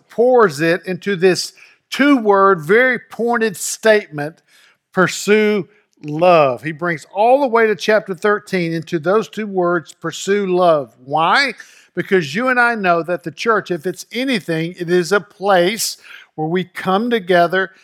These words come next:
as the people of God and use the spiritual gifts given by God to live out the one another's amongst ourselves.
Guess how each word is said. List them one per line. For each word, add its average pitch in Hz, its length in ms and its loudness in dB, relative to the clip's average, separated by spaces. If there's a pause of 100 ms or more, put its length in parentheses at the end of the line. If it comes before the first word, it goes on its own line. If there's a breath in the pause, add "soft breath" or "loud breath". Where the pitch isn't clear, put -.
(140)
as 147 180 -8
the 160 100 -2
people 208 440 -4
of 175 160 -2
God 165 440 2
and 156 160 -10
use 160 200 -8
the 151 120 -8
spiritual 196 560 -4
gifts 156 320 -4
given 214 400 -4
by 160 180 0
God 156 460 -2
to 170 200 -4 (280 soft breath)
live 196 400 4
out 185 300 2
the 160 80 -10
one 180 220 -6
another's 180 540 -2
amongst 175 580 -4
ourselves. 156 800 0